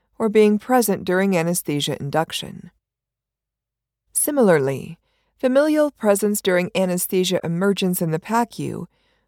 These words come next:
was found to decrease patient anxiety and increase satisfaction for pediatric patients and their family members. In both studies,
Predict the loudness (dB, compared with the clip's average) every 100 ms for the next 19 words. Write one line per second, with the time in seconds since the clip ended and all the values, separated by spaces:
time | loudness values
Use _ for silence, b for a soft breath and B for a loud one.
0 | -6 -4 0 2 4 2 -2 -2 -4 -2
1 | -2 -2 -2 -2 0 0 0 0 2 2
2 | 2 0 -4 -8 -10 _ _ _ -8 -6
3 | -6 -6 -4 -2 -2 0 0 -2 -2 0
4 | 0 0 -4 -4 -6 -6 -4 0 0 -2
5 | -10 -8 -6 -4 -6 -6 -6 -6 -4 -2
6 | -2 -4 -6 -10 -12 -12 -10 -10 -14 _
7 | _ _ _ _ _ -6 -4 2 4 4
8 | 0 -4 -2 -2 -8 -8 -8